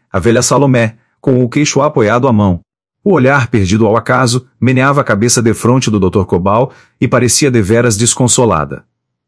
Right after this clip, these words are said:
O médico tomava notas na sua carteira. "Ele não se queixa de nada?" Pergunto depois de uma apau, a estorcer nos dedos o lábio inferior. "Não, senhor doutor, não se queixa de nada.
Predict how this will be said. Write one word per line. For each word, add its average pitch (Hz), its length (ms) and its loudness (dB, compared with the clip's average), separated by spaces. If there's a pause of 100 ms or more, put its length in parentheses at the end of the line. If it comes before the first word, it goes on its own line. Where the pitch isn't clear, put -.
(240)
O 139 120 0
médico 135 360 0
tomava 110 320 0
notas 117 360 0
na 120 100 2
sua 113 240 0
carteira. 80 580 -4 (640)
"Ele 156 160 0
não 151 140 2
se 160 160 -2
queixa 120 260 -2
de 104 120 0
nada?" 104 440 -2 (840)
Pergunto 95 340 0
depois 101 380 0
de 98 60 -2
uma 101 160 0
apau, 135 580 -4
a 127 80 0
estorcer 127 440 0
nos 127 220 0
dedos 123 380 0
o 117 80 2
lábio 107 340 2
inferior. 101 560 -2 (840)
"Não, 165 200 0
senhor 135 340 0
doutor, 113 480 0
não 120 240 0
se 147 140 -2
queixa 127 260 -2
de 113 100 0
nada. 95 480 -2